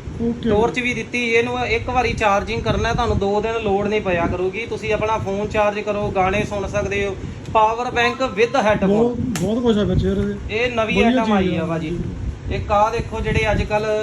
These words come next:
Speaker 2: ਵੀਡੀਓ ਵਗੈਰਾ ਬਣਾਉਂਦੇ ਨੇ ਜੀ, ਉਹਨਾਂ ਵਾਸਤੇ ਅਸੀਂ ਆਹ ਲੈ ਕੇ ਆਏ ਆ।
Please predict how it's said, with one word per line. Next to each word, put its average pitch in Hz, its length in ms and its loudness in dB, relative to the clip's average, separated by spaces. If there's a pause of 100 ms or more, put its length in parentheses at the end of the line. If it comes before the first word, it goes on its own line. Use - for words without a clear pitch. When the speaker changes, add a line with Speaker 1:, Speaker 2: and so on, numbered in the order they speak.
(160)
Speaker 2:
ਵੀਡੀਓ 208 380 -2
ਵਗੈਰਾ 208 300 0
ਬਣਾਉਂਦੇ 202 420 -2
ਨੇ 190 140 -2
ਜੀ, 196 140 -6 (420)
ਉਹਨਾਂ 220 260 -2
ਵਾਸਤੇ 220 320 -4
ਅਸੀਂ 208 200 -4
ਆਹ 202 160 4
ਲੈ 214 160 2
ਕੇ 214 180 2
ਆਏ 196 240 0
ਆ। 220 80 -6